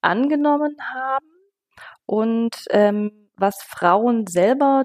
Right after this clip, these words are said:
tun können oder auch müssen, wenn sie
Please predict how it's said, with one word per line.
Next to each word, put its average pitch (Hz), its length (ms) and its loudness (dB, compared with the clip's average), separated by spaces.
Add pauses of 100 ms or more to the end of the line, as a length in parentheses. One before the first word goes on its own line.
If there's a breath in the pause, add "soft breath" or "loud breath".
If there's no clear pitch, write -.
tun 254 680 -2 (880)
können 262 460 2 (500)
oder 208 240 -2
auch - 180 -6
müssen, 262 640 -4 (840 loud breath)
wenn 185 340 2
sie 254 640 2